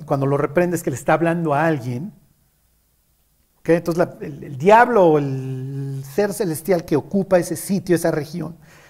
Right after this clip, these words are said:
muy ad hoc para los demonios, al grado que le dicen, "Que no nos largues de aquí, porfa", se le está oponiendo, entonces lo reprende, lo pone quieto.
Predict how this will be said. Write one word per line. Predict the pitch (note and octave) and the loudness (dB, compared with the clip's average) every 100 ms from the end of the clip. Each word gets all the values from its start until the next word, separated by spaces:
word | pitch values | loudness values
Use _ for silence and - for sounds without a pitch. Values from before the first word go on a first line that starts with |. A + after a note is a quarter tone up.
| _ _ - | _ _ 0
muy | F#3 | 4
ad | G3+ E3+ | 4 6
hoc | D#3 F#3+ - | 6 6 4
para | E3 C#3 | 2 2
los | C#3 C3 | -2 -4
demonios, | D3 F3+ F3+ E3+ | -4 -2 -4 -4
al | D3+ | -2
grado | E3 E3+ | -2 -2
que | |
le | D3+ | -6
dicen, | D#3+ E3+ | -6 -8
"Que | E3+ | -6
no | F#3 | -6
nos | C#4 C4 | -4 -2
largues | B3+ B3 F#3+ | -2 -2 -4
de | F#3 | -4
aquí, | G#3+ B3 | -6 -10
porfa", | A3 F#3 D3+ G#3+ - _ - - - | -8 -6 -6 -6 -12 _ -20 -20 -6
se | - | 2
le | E3 D#3+ | 4 4
está | - G3 | 4 4
oponiendo, | F#3+ F#3 F3 F#3 F3+ D#3 | 4 2 2 2 0 -2
entonces | E3 - - | -4 -8 -6
lo | D#3+ | -2
reprende, | C3+ D3 D3 G3+ A3 G3 D3 D#3 A#3+ | 2 2 2 -2 -2 -2 -2 -2 -4
lo | F#3 C3+ | -8 -2
pone | F#3+ A3+ - | -2 -2 -4
quieto. | G3+ A3 F#3 - B2+ F3+ | 0 2 2 0 -6 -6